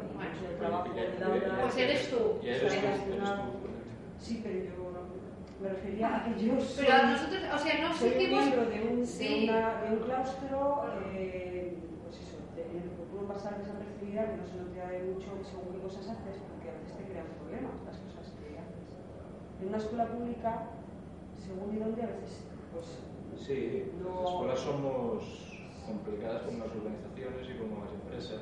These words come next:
Speaker 1: Sí.
Speaker 3: pero me refiero que es importante que despacito
Speaker 1: Sí.
Speaker 3: se
Speaker 2: Que
Speaker 3: entienda
Speaker 2: precisamente
Speaker 3: que
Speaker 2: el premio, que también nos encontramos en gente como tú,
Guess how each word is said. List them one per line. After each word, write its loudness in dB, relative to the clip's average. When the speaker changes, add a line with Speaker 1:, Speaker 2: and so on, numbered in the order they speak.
Speaker 1:
Sí. -6
Speaker 3:
pero -4
me -6
refiero -2
que 0
es -4
importante -2
que -6
despacito -6
Speaker 1:
Sí. -10
Speaker 3:
se -10
Speaker 2:
Que 2
Speaker 3:
entienda 4
Speaker 2:
precisamente 4
Speaker 3:
que 8
Speaker 2:
el 2
premio, 4
que -6
también -2
nos -2
encontramos 0
en -2
gente -2
como -2
tú, 0